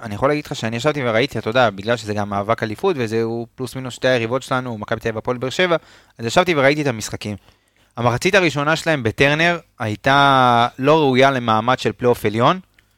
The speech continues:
מחצית השנייה עוד כן היה איזשהו שיפור, אבל גם המשחק נגד מכבי תל אביב, בשני משחקים האלה הרגשת שאולי זה קצת גדול על הפועל ירושלים, המעמד הזה, אבל, אה, בשני משחקים האחרונים, אתה יודע, הם באו, וביריבות שכביכול,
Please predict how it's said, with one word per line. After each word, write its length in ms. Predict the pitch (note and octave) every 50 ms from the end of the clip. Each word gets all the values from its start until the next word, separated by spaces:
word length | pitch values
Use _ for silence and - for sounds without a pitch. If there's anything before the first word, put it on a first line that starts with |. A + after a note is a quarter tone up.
| _ _ _ _ _ _ _ A#2+
מחצית 300 | A#2 B2+ C#3 - E3+ E3+
השנייה 260 | - - D#3+ D#3+ D#3+
עוד 140 | D3+ - -
כן 200 | - E3 E3 D#3+
היה 200 | D#3 D#3 D#3+ D#3+
איזשהו 280 | D3+ - - D3+ B2+
שיפור, 520 | - - B2 A2+ - C#3+ E3 F3+ F3 C#3+ A#2
אבל 320 | A2 A#2+ A#2 A2+ A#2 B2 - C3+
גם 140 | C3+ C#3 D#3
המשחק 280 | D#3+ D3+ - - D3+ D3
נגד 220 | D3+ C#3 C3 B2
מכבי 320 | A#2+ A2+ - D3 D3 D3 B2
תל 180 | B2+ A#2 A#2
אביב, 220 | A2+ A2+ D#3 E3 C3+
בשני 220 | A#2+ A2+ D3 D3
משחקים 440 | D3+ C#3+ - C3 A#2+ - D3+ D#3+ D#3+
האלה 160 | D#3 C#3 B2+
הרגשת 360 | A#2+ A#2 B2+ D#3 D#3+ - - E3
שאולי 1000 | - - C#3 B2+ B2 A#2+ A2+ _ _ - - - _ _ _ _ - B2 C3+ D#3 D#3+
זה 80 | D3+
קצת 220 | - - D3 D3 C3+
גדול 280 | A#2+ A2+ G#2+ B2 C#3
על 80 | D3+ D#3
הפועל 220 | D3+ - E3 E3
ירושלים, 500 | D#3+ D#3 D#3 - - D#3 D#3+ E3+ F3 E3+
המעמד 400 | D#3+ D#3 D#3 D3+ D3+ D#3 D#3+ D#3
הזה, 240 | D#3+ D#3 F3 F#3+ F#3+ F3+ _ _ _ _ _ _ _ _ -
אבל, 360 | A#2 G#2 G2 G2 A2 A2 G#2+ G#2+ G#2+ G#2 G#2
אה, 240 | G#2+ G#2+ G#2+ G#2+ G#2 G2
בשני 260 | G#2+ G#2 - C#3+ D3+
משחקים 420 | D#3 - - D3 A#2+ D3 D#3 D3+
האחרונים, 360 | B2+ - - A#2+ B2 C#3 C#3+
אתה 120 | B2+ - A#2
יודע, 140 | A#2 C3+ C3
הם 220 | A#2+ A2+ A2 G2+
באו, 260 | A#2 B2+ C#3 D3 C#3+ A#2+
וביריבות 680 | A2 A2 G#2 G2 G#2 G#2 G#2+ G#2 G#2+ G#2 B2+ D3 D3
שכביכול, 920 | - - A#2 G#2+ _ _ _ _ - A#2+ G2+ A2 A2+ G#2 - E3 D#3+ D3+